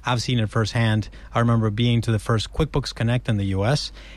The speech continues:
and a lot of the Aussie startups were there showcasing their wares and everybody going,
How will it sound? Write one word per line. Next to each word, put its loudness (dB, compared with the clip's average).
and 2
a 0
lot 4
of 0
the 2
Aussie 4
startups 0
were 2
there 4
showcasing 0
their 2
wares 4
and 2
everybody 2
going, 2